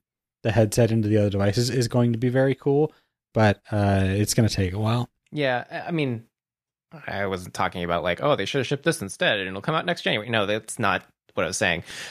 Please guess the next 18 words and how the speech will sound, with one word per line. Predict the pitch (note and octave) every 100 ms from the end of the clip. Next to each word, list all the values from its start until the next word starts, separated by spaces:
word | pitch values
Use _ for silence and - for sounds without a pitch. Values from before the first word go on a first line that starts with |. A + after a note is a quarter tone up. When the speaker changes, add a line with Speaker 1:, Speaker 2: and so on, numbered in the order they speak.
| -
Speaker 2:
Um, | D3+ C#3 B2
but, | D3 D3 D3+ _ C#3
uh, | C3+
Speaker 1:
No, | B2+
no, | B2
I, | C3
I, | C3 B2+ C3 -
yeah, | B2 C#3 A2+ F#2
Speaker 2:
yeah. |
Speaker 1:
the, | A2 C#3+ A2+ C3+ -
any | D#3+ A3
of |
the | F3
con-, | B2+ C#3+
again, | C3 B2+ B2 G#2
I, | A#2 B2+
I, | A#2+ B2+ B2 -
I | C3+